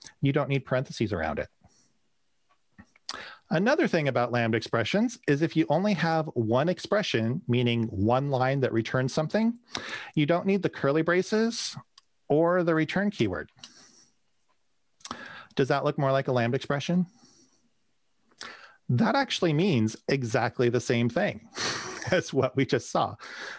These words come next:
Let me do that again a little bit faster so you can get an idea of how this works. So this family name to upper, again, I'll highlight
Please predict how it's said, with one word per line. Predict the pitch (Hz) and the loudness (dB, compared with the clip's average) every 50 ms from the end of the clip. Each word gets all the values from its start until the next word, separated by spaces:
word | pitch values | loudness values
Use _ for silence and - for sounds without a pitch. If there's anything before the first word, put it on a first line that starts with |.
| - - - | -18 -4 -2
Let | 214 226 | 0 0
me | 302 277 | 2 2
do | 254 247 226 | 2 4 4
that | 214 208 196 | 4 4 2
again | 170 156 135 120 117 120 131 135 | 2 2 2 2 2 2 0 0
a | - 135 | 2 2
little | 131 143 160 185 | 2 2 2 2
bit | 220 214 - | 0 -2 -2
faster | - - 127 110 104 104 - - 110 131 202 247 - - - - - - - - - _ | -2 -2 -2 0 0 -2 -2 -2 0 0 0 -2 -4 -12 -20 -20 -18 -16 -18 -18 -18 _
so | - - - | -2 2 2
you | 139 135 | 2 2
can | 131 - 135 131 | 2 2 2 2
get | 131 127 | 2 2
an | 131 127 127 | 2 2 0
idea | 123 120 110 117 117 113 113 | 0 0 2 2 0 2 0
of | 110 - | -2 -2
how | - 117 107 95 | 0 0 0 0
this | 107 101 - - | 0 -2 -2 -2
works. | 98 98 87 - - - - - - - - | -4 -4 -4 -4 -6 -8 -8 -8 -8 -8 -6
So | - - 143 131 123 120 120 113 - - | -2 0 2 4 4 2 2 0 -2 0
this | 123 135 131 127 - | 0 0 0 0 -2
family | - 147 143 143 156 160 156 | -2 -2 0 0 0 0 2
name | 143 127 131 139 131 | 2 2 0 0 0
to | - 175 175 | 0 0 0
upper, | - 113 - - 120 156 190 185 - | 2 0 0 0 -2 -2 -2 -4 -2
again, | 113 113 107 107 107 - | 0 0 2 2 2 0
I'll | 104 104 101 101 | 0 0 0 -2
highlight | 101 - - 120 117 117 120 117 - | -2 -2 0 0 2 2 0 0 -2